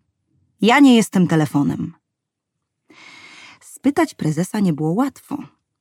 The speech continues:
bo się od pewnego czasu nie pokazywał ani u doktorów, ani u innych znajomych.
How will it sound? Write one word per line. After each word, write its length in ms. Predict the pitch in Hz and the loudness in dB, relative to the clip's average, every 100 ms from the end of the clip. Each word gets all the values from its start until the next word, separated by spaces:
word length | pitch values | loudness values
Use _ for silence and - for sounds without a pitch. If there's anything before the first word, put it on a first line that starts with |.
| _ _ _ - | _ _ _ -8
bo 140 | 156 | -6
się 160 | 156 - | -4 -4
od 180 | 170 - | -6 -4
pewnego 400 | 160 156 247 240 | -4 0 -2 -2
czasu 260 | 214 - | -4 -2
nie 140 | 180 165 | -2 -2
pokazywał 540 | 151 - 151 151 240 - | -6 -6 -4 -4 -4 -2
ani 260 | 233 294 311 | 2 4 4
u 80 | |
doktorów, 600 | 262 247 - 226 233 - - _ _ _ _ | 0 0 -4 -4 -6 -10 -20 _ _ _ _
ani 260 | 180 180 165 | 0 2 2
u 140 | 160 | 0
innych 380 | - 156 156 143 | 0 2 2 0
znajomych. 680 | 147 147 143 139 - - | 0 0 -2 -6 -10 -20